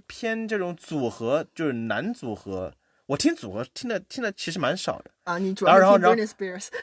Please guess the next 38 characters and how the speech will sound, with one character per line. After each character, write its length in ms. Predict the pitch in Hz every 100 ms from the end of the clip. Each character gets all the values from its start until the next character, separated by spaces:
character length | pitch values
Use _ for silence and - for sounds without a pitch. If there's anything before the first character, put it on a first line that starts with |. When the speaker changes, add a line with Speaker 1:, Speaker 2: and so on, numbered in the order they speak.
| - - -
Speaker 1:
对， 240 | 156 139 -
对， 320 | 151 156 160 220
对， 280 | 160 117 - - -
然 120 | 151
后 160 | 208 175 - 427 - -
还 120 | 170
有 80 | 156
Christina 640 | - 143 139 151 139 123
Aguilera。 340 | 120 113 104
Speaker 2:
<laughs> 40 | 80
啊， 240 | 202 214
OK， 140 | 220 220
Speaker 1:
然 100 | 175
后， 80 |
Speaker 2:
OK，OK。 100 | 185
Speaker 1:
然 120 | 160 180
后， 200 | 220 165
然 80 | 180
后 120 | 214
男， 520 | 156 139 175 294 -
就 100 | 160
是 140 | 190 156
男 420 | 135 135 131 190 381
团 320 | - 135 147
就 100 | 220
听 240 | - -
得 80 | 339
更 220 | - 440
少。 300 | - - - _ _ _ _ _ _ -
然 100 | 208
后 140 | 294
我 80 | 247
感 160 | 190
觉 100 | 135
现 260 | 180 - 214
在 220 | 220 190
就 160 | 170 185
是 300 | 170 160